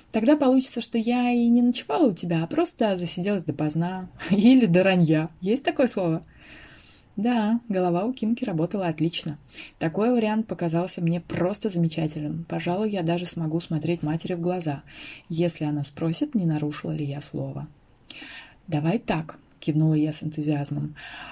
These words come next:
"А, правда, в школе отрубаться будем". "Ничего, две первые физики, на них поспим", <laughs> развеселилась подруга.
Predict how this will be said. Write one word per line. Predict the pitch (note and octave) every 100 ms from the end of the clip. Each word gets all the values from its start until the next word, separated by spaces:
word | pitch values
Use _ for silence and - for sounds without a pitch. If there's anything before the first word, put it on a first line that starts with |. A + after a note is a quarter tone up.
| - -
"А, | D#3+ D#3+ D#3 D#3 D#3 D#3 _ - _ -
правда, | E3 F3 G3+ A3 A3 A3
в |
школе | - - E3 E3+ F3 F3 E3+
отрубаться | - - D#3 C#3+ C3 C#3+
будем". | C#3+ C#3+ C#3+ - - _ _ - - - - - - - - -
"Ничего, | G#4 F4 G#3 E3
две | F3 C4+ D4+ C#4
первые | C4 A#3 G#3 G3
физики, | B3 D#4 B3+ A#3 G#3+
на | F#3+
них | F#3+ A3+
поспим", | G#3 - F#3 D#3 D#3 D#3
<laughs> | F#3
развеселилась | F3+ F3 E3+ E3 E3 D#3+
подруга. | - E3+ D#3+ D3+ D3